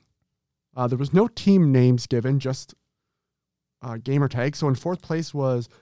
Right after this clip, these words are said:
Vaporeon. Hi, I'm Mellow. M C C Lags and S-, Salute. Third went to Scott A ninety-nine, or Scotty. Uh,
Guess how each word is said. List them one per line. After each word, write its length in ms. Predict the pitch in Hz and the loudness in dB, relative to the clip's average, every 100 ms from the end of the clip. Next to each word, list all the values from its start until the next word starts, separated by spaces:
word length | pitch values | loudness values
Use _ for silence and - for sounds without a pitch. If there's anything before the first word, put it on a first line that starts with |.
| - | -12
Vaporeon. 680 | 127 - 160 156 151 160 240 _ _ _ _ _ | -10 -8 -4 -2 -2 -4 -8 _ _ _ _ _
Hi, 260 | - 160 196 | -4 -2 -2
I'm 180 | 165 151 | 0 0
Mellow. 380 | 139 127 151 196 _ _ _ _ | 0 0 -4 -10 _ _ _ _
M 160 | 151 165 | -2 -2
C 180 | - 180 | -2 -6
C 240 | - 175 | -6 -4
Lags 560 | 139 123 131 180 175 - _ | -2 0 -2 -6 -14 -20 _
and 500 | 139 127 123 120 113 - _ _ _ _ _ _ _ _ _ _ _ | -6 -4 -2 -4 -6 -10 _ _ _ _ _ _ _ _ _ _ _
S-, 380 | _ _ _ _ _ _ _ _ | _ _ _ _ _ _ _ _
Salute. 440 | - 127 147 269 - _ _ _ _ _ _ _ _ _ _ _ - | -8 -2 0 -2 -6 _ _ _ _ _ _ _ _ _ _ _ -4
Third 200 | 190 208 | -2 0
went 220 | 190 185 - | -2 -4 -4
to 400 | 175 165 233 - _ _ _ _ _ _ | -2 -2 -2 -10 _ _ _ _ _ _
Scott 480 | - - 147 170 - | -20 -8 -2 -2 0
A 160 | 185 190 | 0 2
ninety-nine, 680 | 156 175 202 117 123 160 156 | 0 0 -2 -4 -6 -10 -14
or 80 | 117 | -16
Scotty. 500 | - 131 127 156 - _ _ _ _ _ _ _ _ _ | -10 -6 -6 -6 -14 _ _ _ _ _ _ _ _ _
Uh, 260 | 131 123 | -4 -4